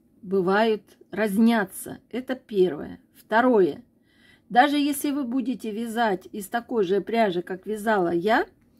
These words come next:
у вас, э, может быть другая плотность вязания. Я подбираю крючок под себя.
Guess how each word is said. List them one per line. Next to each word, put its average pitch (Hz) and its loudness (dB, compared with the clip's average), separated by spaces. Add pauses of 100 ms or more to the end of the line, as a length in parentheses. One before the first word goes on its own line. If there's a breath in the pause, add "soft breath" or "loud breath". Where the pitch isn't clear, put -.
(500 soft breath)
у - -4
вас, 285 2
э, 247 0 (2250)
может 294 4
быть 247 0
другая 214 2
плотность 262 -6
вязания. 190 -2 (600 soft breath)
Я 196 2
подбираю 214 0
крючок 196 -6
под 233 -4
себя. 185 -2